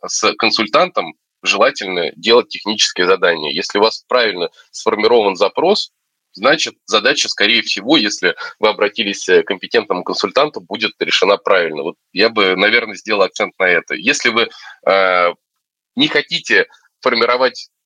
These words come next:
правильно ожидания, да, то есть вы делаете все в формате, там, усеченном, коротком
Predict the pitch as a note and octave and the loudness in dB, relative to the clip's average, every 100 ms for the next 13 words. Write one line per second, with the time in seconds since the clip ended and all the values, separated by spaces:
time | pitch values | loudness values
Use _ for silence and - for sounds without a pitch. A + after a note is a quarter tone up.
0 | _ B2 C3 A#2+ G2+ F#2 F2+ D#2 A2 B2 | _ 0 2 0 -2 -2 -2 0 0 0
1 | A2 E3+ F#3 A2 D2+ - - G#2 A2+ F#2+ | 0 0 0 -2 -4 -6 0 2 0 -4
2 | - G2+ A#2 G2+ F#2 A#2 G2+ F#2 F2+ G2 | -8 -2 0 0 0 2 2 0 -4 0
3 | E2 - _ - C#2+ - A2+ A2 G#2 - | 0 -2 _ -20 -20 -4 0 2 0 -2
4 | - E2 A2+ - - E3+ E3+ C#3 G#2+ - | -8 -4 -2 -2 0 2 2 2 0 -2
5 | G#2 B2+ C3+ G#2+ G2 F2+ | -2 -2 -2 0 0 0